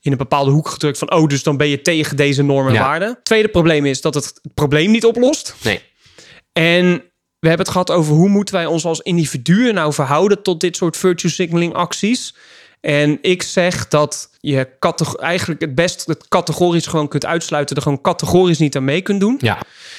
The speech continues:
Speaker 1: Ehm, en jij s-, wilt daaraan toevoegen dat je altijd goed bij jezelf te raden moet gaan, want doe ik iets omdat ik wil dat anderen zien hoe goed ik ben? Of doe ik iets om, eh, voor, eh, voor mezelf?
Speaker 2: Ja.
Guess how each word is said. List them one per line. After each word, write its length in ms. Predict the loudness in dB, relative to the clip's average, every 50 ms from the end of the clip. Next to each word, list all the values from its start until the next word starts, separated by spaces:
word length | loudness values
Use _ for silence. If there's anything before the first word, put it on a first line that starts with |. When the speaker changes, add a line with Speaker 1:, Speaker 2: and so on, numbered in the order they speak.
| -20 -20 _ _
Speaker 1:
Ehm, 420 | -4 -2 0 2 2 2 2 0 0
en 120 | 2 2
jij 440 | 2 2 2 2 2 2 2 2 0
s-, 160 | -4 -8 -10 0
wilt 180 | 2 4 4 4
daaraan 260 | 2 0 0 -2 0
toevoegen 720 | 0 0 0 2 0 -2 -2 0 -2 -2 -2 -2 -4 -6 -10 _ _ _ _ _ _
dat 200 | -4 -2 -2 -2
je 80 | 0
altijd 880 | 0 2 2 2 2 2 0 0 0 0 0 -2 -4 -8 -12 -14 -16 _ _ _ _ _ _ _
goed 320 | -10 -2 2 2 2 4
bij 140 | 4 2 2 2
jezelf 300 | 2 0 0 -2 0 -2
te 80 | -2
raden 300 | 0 0 0 0 0 0
moet 100 | -2 -2
gaan, 200 | -2 -4 -4 -2
want 180 | -2 -2 0 2
doe 220 | 2 2 2 0
ik 100 | 0 -4 -6
iets 600 | -6 -6 -6 -6 -6 -8 -10 -10 -12 -14 -16 _ _ _ _ _ _ _ _ _ _ _ _ _ _ _
omdat 440 | -2 -2 0 2 0 0 0 -2 -6 -6
ik 160 | -6 -6 -2
wil 240 | 0 2 2 2 0
dat 200 | -2 -6 -2 -2
anderen 340 | 0 2 2 2 2 2
zien 200 | 2 2 2 2
hoe 100 | 2 0
goed 220 | 0 0 0 -2 -2
ik 120 | -2 -2
ben? 240 | -2 -2 0 0 0
Of 120 | 0 0
doe 140 | 2 2 2
ik 80 | 2 0
iets 220 | -4 -6 -6 -4
om, 360 | -2 0 0 0 0 -2 -6 -8 _ _ _ _ _ _ _ _ _
eh, 100 | -4 -4
voor, 280 | 0 2 2 2 2 2
eh, 160 | 0 -2 -2 -4 -8 _ _ _ -18 -18 -18 -16
voor 440 | -14 -14 -12 -12 -10 -2 2 2 4
mezelf? 420 | 4 2 2 0 0 -2 -2 0 0
Speaker 2:
Ja. 200 | 0 0 0